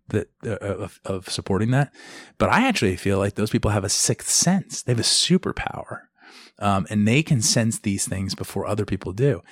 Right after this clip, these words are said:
And these things that they're sensing are si-, are, are, are causes of disease and, and, and, uh, malaise for everyone. Eventually, it's just that these people can actually sense them before that, and they can actually avoid exposure. So it's a strength, not a weakness.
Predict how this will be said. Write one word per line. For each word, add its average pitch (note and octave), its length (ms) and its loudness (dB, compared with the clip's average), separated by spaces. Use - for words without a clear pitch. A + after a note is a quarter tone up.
And A#2 140 4
these D#3 200 6
things D3 280 2
that A2 240 0
they're G2 160 -2
sensing E3+ 440 4
are G#2+ 140 0
si-, - 320 0
are, B2+ 180 4
are, B2+ 300 0
are B2+ 180 2
causes C3+ 460 2
of A2 220 0
disease B2 500 0
and, G#2 260 2
and, A2+ 380 2
and, G#2 320 0
uh, G2+ 140 2
malaise G#2+ 360 4
for - 280 -2
everyone. D#4 680 2
Eventually, A2 720 4
it's B2 140 2
just C#3 160 2
that G#2 140 0
these F#3 180 2
people G#2 240 -4
can G2+ 160 2
actually G2+ 240 0
sense G#2+ 320 0
them F#2+ 160 0
before G2 500 2
that, - 320 -4
and A2+ 160 4
they A#2 80 4
can A2+ 160 2
actually G#2+ 220 2
avoid G2+ 400 2
exposure. D3 600 0
So G2 460 0
it's - 200 0
a A#2+ 40 0
strength, - 720 4
not G#2+ 160 4
a F2+ 60 2
weakness. - 640 -4